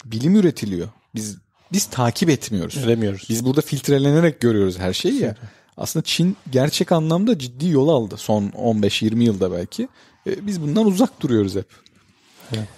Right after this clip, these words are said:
Speaker 1: Belki kültürel olarak da bize düşman olarak tanıtılıyor hep o taraf. Hani, e,
Speaker 2: Düşman değil de mesela bir Çin, şu, da-, düşmanı geç, daha da basit seviyede ya. Bir Çin, e, içeriği düşün. Bir film, bir dizi, bir televizyon programı,
Speaker 1: Hı hı.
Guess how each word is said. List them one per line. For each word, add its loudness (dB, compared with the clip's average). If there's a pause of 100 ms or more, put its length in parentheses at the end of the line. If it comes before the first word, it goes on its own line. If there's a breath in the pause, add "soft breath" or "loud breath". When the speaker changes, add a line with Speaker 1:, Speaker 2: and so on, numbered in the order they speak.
(280)
Speaker 1:
Belki -6
kültürel 0
olarak 4
da -2
bize -2
düşman 0
olarak 0
tanıtılıyor -4
hep -6
o -4
taraf. -8 (260)
Hani, -10 (640)
e, -16
Speaker 2:
Düşman -2
değil 2
de 6
mesela 2
bir 2
Çin, -2
şu, -12 (100)
da-, -4
düşmanı 2
geç, 2 (120)
daha 2
da 2
basit -2
seviyede -2
ya. -2 (360 soft breath)
Bir 2
Çin, -2 (120)
e, 0
içeriği 0
düşün. -6
Bir 2
film, 0
bir -4
dizi, 2
bir 0 (120)
televizyon 2
programı, 0
Speaker 1:
Hı -6
hı. -8